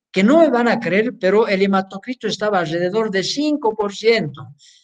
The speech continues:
Y según los libros, eso es incompatible con la vida, pero palabra, hemos tenido cosas así.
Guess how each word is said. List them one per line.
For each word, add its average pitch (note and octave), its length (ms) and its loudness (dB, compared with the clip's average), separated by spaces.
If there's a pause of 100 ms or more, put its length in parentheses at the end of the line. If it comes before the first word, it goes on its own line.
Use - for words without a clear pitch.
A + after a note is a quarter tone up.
(140)
Y F#3+ 100 -2
según B3+ 420 6
los G3 220 4
libros, G3 760 2 (220)
eso G#3 260 -2
es C4 140 0
incompatible F#3 920 -4
con D#3+ 180 -6
la D#3 100 -2
vida, F#3+ 280 -6
pero D#3 220 -4
palabra, F#3 540 -2
hemos G3 220 -2
tenido F#3+ 320 -4
cosas E3+ 320 -6
así. C#3 400 -10